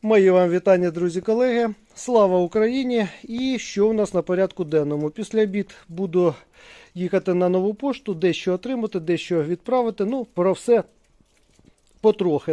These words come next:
Так, е, тиждень тому мав дзвіночок від, е, Дениса Куницького з Кропивниччини. Молодий хлопчина. Маю, е, трохи часу, трохи коштів. Е, поїхав, купив воску, купив, е,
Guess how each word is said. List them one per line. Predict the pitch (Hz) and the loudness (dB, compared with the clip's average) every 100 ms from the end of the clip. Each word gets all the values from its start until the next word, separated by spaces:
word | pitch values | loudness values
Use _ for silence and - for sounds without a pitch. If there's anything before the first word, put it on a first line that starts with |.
| 147 | 0
Так, | 247 185 - _ - - - - | 4 4 2 _ -20 -20 -20 2
е, | 202 202 202 196 - _ _ _ _ _ - | 6 8 10 8 6 _ _ _ _ _ 0
тиждень | 269 254 208 226 196 | 4 4 4 2 2
тому | - 240 233 208 165 | 4 4 4 4 4
мав | 214 214 190 | 4 4 2
дзвіночок | 214 214 196 185 - | 2 4 4 0 -2
від, | 202 196 - | -2 -2 2
е, | 190 180 135 | 6 6 4
Дениса | 156 208 202 208 | -2 0 0 -2
Куницького | 202 233 262 - 233 | -4 -2 -2 -2 -4
з | 214 | -4
Кропивниччини. | 220 226 233 226 220 - 196 190 190 160 | -4 -2 0 0 -2 -2 -2 2 2 0
Молодий | 202 269 254 247 | 0 -2 0 -2
хлопчина. | 214 185 - 214 196 170 _ _ _ _ _ _ _ _ _ _ _ _ _ _ _ _ _ 202 - | -2 -4 -4 -2 -2 -4 _ _ _ _ _ _ _ _ _ _ _ _ _ _ _ _ _ _ -12
Маю, | 240 277 254 233 220 - - | -6 -2 0 0 0 -2 -4
е, | 208 208 | 0 0
трохи | 247 247 254 | 2 0 0
часу, | - 285 269 254 226 | 2 4 4 0 -2
трохи | - 233 233 233 226 214 | 2 2 2 4 4 2
коштів. | 233 220 170 - 175 151 180 | 2 2 2 0 -2 0 0
Е, | 185 185 180 _ - | 2 0 -2 _ -2
поїхав, | 254 254 220 196 | 0 0 0 -2
купив | 208 185 202 196 | -2 0 0 2
воску, | 254 240 - 185 | 0 -2 -4 -6
купив, | 196 185 214 185 170 180 | -6 -4 0 0 2 0
е, | 180 180 | 2 0